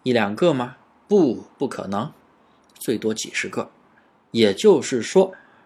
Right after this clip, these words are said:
可能更少，只有十几个。也就是说呀，趴窝在你店铺里边的宝贝，起码有一千九百大几十个，完全没人看。那么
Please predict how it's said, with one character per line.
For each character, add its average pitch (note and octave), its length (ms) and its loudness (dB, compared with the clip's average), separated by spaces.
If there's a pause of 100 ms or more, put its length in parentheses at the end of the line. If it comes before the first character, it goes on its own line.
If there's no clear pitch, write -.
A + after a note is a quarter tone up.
可 - 160 -12
能 G#3 140 -4
更 B3+ 180 2
少， - 220 -6 (120)
只 F#3+ 120 0
有 C#3+ 80 2
十 - 180 -6
几 - 160 -8
个。 A2 180 -4 (340)
也 A#2 120 -2
就 F3 100 2
是 F3 160 0
说 D#3+ 200 2
呀， B2+ 260 2
趴 E3+ 220 2
窝 F3+ 160 2
在 E3+ 200 0
你 G2 640 -8
店 D3+ 300 2
铺 F3+ 240 0
里 G2 140 -4
边 B2+ 140 -4
的 C#3+ 80 0
宝 - 320 -8
贝， D#3+ 200 0 (320)
起 - 160 -6
码 D3 160 4
有 B2+ 220 0
一 C#3 160 -4
千 - 560 0
九 G#2+ 240 0
百 - 300 -2 (260)
大 C3 160 -6
几 - 160 -10
十 - 160 -10
个， - 240 -6 (120)
完 A#2+ 300 -4
全 A#2+ 220 -8
没 A#2 160 -4
人 B2+ 180 -6
看。 - 280 -4 (500)
那 C#3 300 0
么 G2+ 240 -6